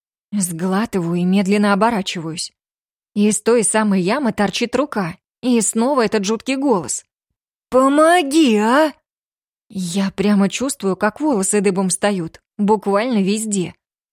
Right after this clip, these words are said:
Отступаю назад и каблуком задеваю за что-то, и так и сажусь попой прямо на ограду. «Ой!»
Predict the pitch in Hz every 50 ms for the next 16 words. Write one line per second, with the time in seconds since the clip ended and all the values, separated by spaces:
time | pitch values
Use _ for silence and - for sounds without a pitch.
0 | _ _ - 214 220 - - - 220 196 233 233 226 226 214 220 220 208 202 202
1 | 185 - - 185 185 185 185 185 - - 196 202 233 233 - 269 254 233 202 226
2 | 208 294 262 233 190 185 170 196 202 185 - - 190 180 - 190 190 190 180 -
3 | - 214 202 208 - 262 254 - 277 277 262 214 196 196 - - 214 214 220 -
4 | 247 247 - - 214 208 202 202 196 208 202 202 214 220 220 208 180 156 156 -
5 | - - - _ _ _ _ _ _ _ _ _ _ _ _ - 285 320 285 240
6 | 233